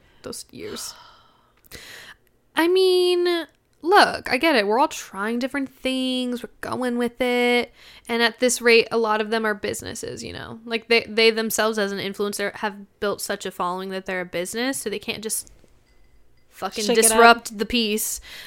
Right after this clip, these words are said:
Speaker 1: But I will say J C Marie, she disrupted the peace, and she's doing just fine. She literally went off Instagram for, I have no idea how long, months. And she came back,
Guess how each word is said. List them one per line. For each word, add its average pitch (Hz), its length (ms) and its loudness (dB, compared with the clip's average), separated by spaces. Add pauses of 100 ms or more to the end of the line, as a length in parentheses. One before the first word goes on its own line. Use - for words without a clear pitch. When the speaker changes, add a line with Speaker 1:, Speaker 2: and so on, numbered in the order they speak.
Speaker 1:
But 254 220 6
I 320 140 12
will 415 160 6
say 440 200 8
J 311 200 6
C 392 220 2
Marie, 440 640 4 (680)
she - 280 -4
disrupted 381 500 4
the 359 80 2
peace, 349 500 2 (380)
and 330 120 2
she's 339 240 4
doing 349 300 6
just 339 220 2
fine. 240 420 -2 (420)
She - 240 2
literally 294 500 2
went 285 140 4
off 277 120 4
Instagram 226 580 0
for, 202 340 0
I 214 160 2
have 208 120 -2
no 208 160 -4
idea 196 180 0
how 214 120 -2
long, 214 240 -6
months. 208 600 -4 (520)
And 233 140 -2
she 262 160 0
came 294 240 4
back, 349 480 6